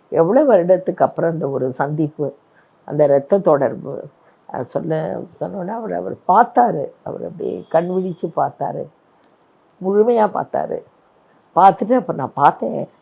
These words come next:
ஒரு கண்ணுல இருந்து மட்டும் அப்படியே அந்த நீர் வந்தது.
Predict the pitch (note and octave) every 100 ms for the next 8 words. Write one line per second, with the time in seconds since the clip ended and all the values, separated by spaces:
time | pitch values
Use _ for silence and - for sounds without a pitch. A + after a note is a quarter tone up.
0 | _ _ _ - F#3 A3+ - A3 G#3 B3
1 | B3 G#3+ D#3+ E3 E3+ D#3+ D#3 - G3+ G3
2 | D3 B2 - - _ _ _ _ _ _
3 | - - - D3 D#3+ F3 F3+ D#3 B2+ A2
4 | - F2 -